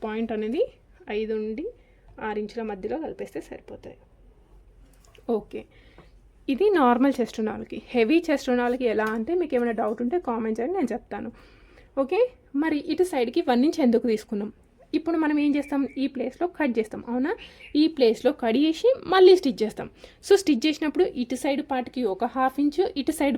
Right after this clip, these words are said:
పార్ట్ ఒక హాఫ్ ఇంచ్, మొత్తం ఇక్కడ వన్ ఇంచ్ లోపలికి పోతుంది కాబట్టి ఇక్కడ వన్ ఇంచ్ అనేది ఎక్స్ట్రా తీసుకున్నాం. And కింద హాఫ్ ఇంచ్ ఎందుకు ఎక్స్ట్రా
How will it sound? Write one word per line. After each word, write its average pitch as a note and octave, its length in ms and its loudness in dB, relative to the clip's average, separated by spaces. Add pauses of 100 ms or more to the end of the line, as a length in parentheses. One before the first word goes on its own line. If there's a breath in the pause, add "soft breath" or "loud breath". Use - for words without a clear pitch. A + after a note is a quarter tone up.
పార్ట్ A#3+ 260 -4
ఒక C4+ 180 0
హాఫ్ A#3+ 240 2
ఇంచ్, D4+ 120 -2 (100)
మొత్తం A3+ 260 -2
ఇక్కడ B3 220 0
వన్ A3+ 160 -2
ఇంచ్ C4+ 180 -6
లోపలికి A#3 260 -6
పోతుంది A3 220 -4
కాబట్టి A3 240 -2 (480 loud breath)
ఇక్కడ C#4 140 0 (200)
వన్ G#3+ 200 2
ఇంచ్ A#3+ 180 2
అనేది A3+ 240 2 (420)
ఎక్స్ట్రా C#4+ 340 -8
తీసుకున్నాం. G3 380 -8 (400 loud breath)
And D4+ 100 2 (100)
కింద D#4+ 200 4 (160)
హాఫ్ B3+ 260 0
ఇంచ్ D4 180 -2
ఎందుకు A#3 200 0
ఎక్స్ట్రా G#3+ 240 -2